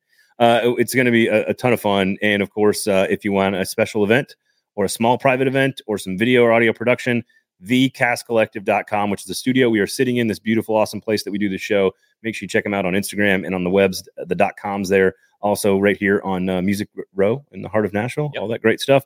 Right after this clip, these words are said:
Speaker 1: Um, I think that just about does it. Do you wanna, are you gambling on a preseason football game?
Speaker 2: I, I put down, uh, two units on, uh,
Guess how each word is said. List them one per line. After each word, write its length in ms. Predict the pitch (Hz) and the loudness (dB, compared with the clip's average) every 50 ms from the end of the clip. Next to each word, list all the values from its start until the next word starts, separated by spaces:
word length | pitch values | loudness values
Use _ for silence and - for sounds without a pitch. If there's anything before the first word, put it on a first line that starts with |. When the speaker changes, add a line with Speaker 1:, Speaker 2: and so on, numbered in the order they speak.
| _ _ _ _ _ _ - | _ _ _ _ _ _ -2
Speaker 1:
Um, 400 | 110 110 110 113 113 110 113 117 - | 2 2 4 6 6 6 4 4 0
I 80 | 104 101 | -4 -6
think 420 | - _ _ - 147 170 - _ - | -6 _ _ 0 0 0 0 _ -4
that 140 | 151 131 - | -4 -2 -2
just 140 | 143 127 - | -2 -2 2
about 200 | 147 143 131 131 | 2 2 4 6
does 160 | 135 143 151 | 6 6 6
it. 100 | 165 131 | 4 2
Do 60 | 117 | 2
you 80 | 135 143 | 2 4
wanna, 220 | 151 147 139 131 | 4 4 4 4
are 100 | - 123 | 4 4
you 120 | 120 120 113 | 4 4 4
gambling 540 | 110 127 143 160 156 139 135 131 123 123 | 4 2 2 2 2 2 2 2 2 2
on 260 | 90 110 113 110 113 104 | 2 2 2 2 2 2
a 140 | 104 101 | 2 0
preseason 440 | - - 113 107 98 107 98 98 90 - | 0 -2 -4 -4 -2 -2 -4 -4 -6 -8
football 260 | 92 - 80 78 80 | -8 -8 -8 -8 -8
game? 160 | 76 67 73 - | -8 -10 -12 -10
Speaker 2:
I, 340 | 104 107 107 110 117 98 98 90 | -10 -8 -8 -8 -8 -8 -6 -2
I 440 | 110 113 113 110 110 110 107 98 92 90 85 _ - | 0 0 0 0 0 -2 -4 -4 -6 -12 -16 _ -6
put 280 | - 147 143 - _ - | -2 -2 -2 -2 _ -4
down, 360 | 135 131 131 131 127 127 127 | -2 0 2 2 0 0 0
uh, 160 | 113 104 101 92 - | 0 0 0 0 0
two 160 | - 180 202 | -2 -2 -2
units 640 | 196 165 135 110 95 95 104 117 - - - - - _ - | 0 0 0 2 2 0 -2 -4 -6 -8 -10 -10 -12 _ -6
on, 540 | 107 104 98 101 98 98 98 98 95 95 101 | -4 -2 0 0 0 0 0 0 -2 -2 -4
uh, 460 | - 104 98 98 92 92 92 90 | -2 -2 0 0 0 0 0 -2